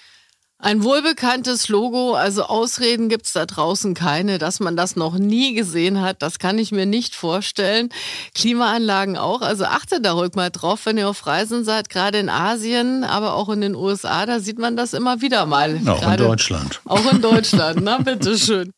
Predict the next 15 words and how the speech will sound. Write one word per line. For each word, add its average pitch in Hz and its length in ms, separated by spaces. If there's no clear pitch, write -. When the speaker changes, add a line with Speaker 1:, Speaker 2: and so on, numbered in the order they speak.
Speaker 1:
Mitsubishi 262 720
ist - 380
ein 226 340
sehr 233 320
fortschrittliches 208 920
Unternehmen. 175 680
Wir 170 120
haben 240 280
gerade 208 380
schon 208 240
gehört, 202 320
über 220 240
hundert 214 400
Jahre 175 420
alt. 277 440